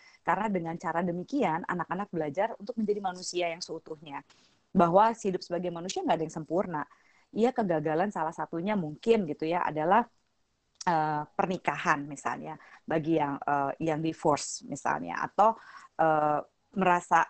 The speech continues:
eh, kesen-, bagaimana mengatasi kesendirian bagi mereka yang, eh, ditinggalkan oleh pasangan. Ini adalah proses yang sangat berharga yang mungkin tidak akan dipelajari oleh anak-anak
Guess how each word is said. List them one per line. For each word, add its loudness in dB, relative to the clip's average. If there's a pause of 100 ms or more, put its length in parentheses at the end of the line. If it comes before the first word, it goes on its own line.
(140)
eh, -2
kesen-, -4
bagaimana 2
mengatasi -6
kesendirian -2
bagi -2
mereka 0
yang, 4 (420)
eh, 0
ditinggalkan 2
oleh 2
pasangan. -2 (400)
Ini 4
adalah 0
proses -2
yang 0
sangat -2
berharga 0
yang 2
mungkin -2
tidak 2
akan -6
dipelajari -4
oleh 0
anak-anak -2